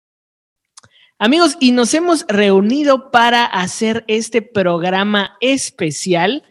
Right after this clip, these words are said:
especial para ustedes también, y queremos hablar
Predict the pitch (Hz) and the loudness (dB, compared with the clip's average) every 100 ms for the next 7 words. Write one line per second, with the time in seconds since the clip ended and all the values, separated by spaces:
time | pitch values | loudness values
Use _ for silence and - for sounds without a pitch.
0 | _ _ _ _ _ _ - 170 185 170 | _ _ _ _ _ _ -12 -6 -2 0
1 | 277 - 190 175 - - - 202 - 165 | 2 2 4 4 2 2 4 2 -2 -2
2 | 170 180 208 277 - 262 269 277 294 294 | -2 0 -2 -2 -6 -6 -2 0 2 2
3 | 277 220 202 202 220 240 | 2 2 2 2 2 0